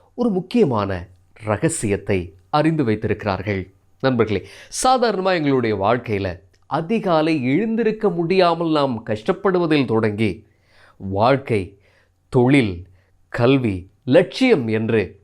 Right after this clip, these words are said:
பல்வேறுபட்ட விஷயங்களிலும் நாம் வெற்றி பெறுவதற்கு அந்த ரகசியம் நிச்சயமாக பெரும் உதவியாக இருக்கும்.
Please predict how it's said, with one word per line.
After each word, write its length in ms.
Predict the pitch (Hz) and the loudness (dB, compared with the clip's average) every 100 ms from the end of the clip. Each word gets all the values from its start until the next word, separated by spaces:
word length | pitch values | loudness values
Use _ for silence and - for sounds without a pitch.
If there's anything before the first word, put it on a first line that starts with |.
| _ - _ - | _ -20 _ -2
பல்வேறுபட்ட 720 | 220 269 285 262 220 - 156 | -2 0 -2 0 0 2 0
விஷயங்களிலும் 760 | 110 - 214 175 139 113 104 87 _ _ _ | 0 -2 2 2 2 0 -2 -6 _ _ _
நாம் 380 | - 110 87 85 87 | -4 -4 -4 -10 -4
வெற்றி 320 | 139 143 240 | -4 -2 -2
பெறுவதற்கு 720 | 175 139 110 110 - 104 90 - - - | 2 2 2 -2 -2 -6 -6 -16 -20 -6
அந்த 320 | 233 226 202 | -4 2 2
ரகசியம் 760 | 139 131 208 - 165 123 85 - _ _ _ | 2 2 2 2 0 0 -2 -14 _ _ _
நிச்சயமாக 920 | 123 139 143 151 120 98 95 101 85 - _ _ | -4 -4 0 0 0 0 -4 -6 -8 -14 _ _
பெரும் 320 | - 277 254 | 2 4 4
உதவியாக 560 | 202 208 214 196 156 120 | 4 2 4 6 4 2
இருக்கும். 460 | 110 104 - 104 | -2 -4 -6 -8